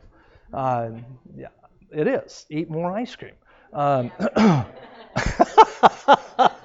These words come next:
but seriously, Daniel purposed in his heart.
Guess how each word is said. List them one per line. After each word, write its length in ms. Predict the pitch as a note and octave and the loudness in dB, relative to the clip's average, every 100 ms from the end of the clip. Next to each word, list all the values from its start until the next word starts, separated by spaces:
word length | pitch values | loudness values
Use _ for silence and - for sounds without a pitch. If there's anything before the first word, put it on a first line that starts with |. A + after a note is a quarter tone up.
| A#3 A#3+ - - - A3+ - - - G3+ - - - - - - - _ - - _ _ _ _ _ - | 0 0 -4 -14 -6 -4 -4 -6 -14 -8 -8 -8 -20 -20 -20 -20 -20 _ -20 -20 _ _ _ _ _ 0
but 180 | G3 F#3 | 0 2
seriously, 640 | C4+ C4 A#3+ - D3+ A#2+ - _ _ _ _ _ _ _ _ C#3+ | 0 2 0 -2 -6 -6 -14 _ _ _ _ _ _ _ _ -14
Daniel 720 | - D#3+ G3+ A#3 A#3+ A3+ G#3 - _ _ _ | -2 0 2 2 2 0 -4 -12 _ _ _
purposed 600 | - - F#3+ F#3+ F#3 - | -16 -6 -6 -4 -6 -4
in 100 | E3 | -8
his 140 | D3+ B2+ | -8 -12
heart. 380 | B2 G#2 _ | -18 -20 _